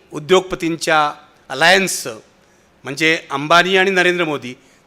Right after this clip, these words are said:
ते अडाणींनी पुढे चालवलं, एनडीटीव्ही टेकओव्हर केला. मधल्या काळात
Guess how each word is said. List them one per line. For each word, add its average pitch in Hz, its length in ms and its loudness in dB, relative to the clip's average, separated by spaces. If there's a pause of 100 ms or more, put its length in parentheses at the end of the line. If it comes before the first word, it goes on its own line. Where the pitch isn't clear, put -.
ते 220 80 0
अडाणींनी 214 520 4
पुढे 202 260 0
चालवलं, 143 520 -4
एनडीटीव्ही 185 540 -12
टेकओव्हर 156 420 -10
केला. 131 340 -20 (840)
मधल्या 165 380 2
काळात 190 360 2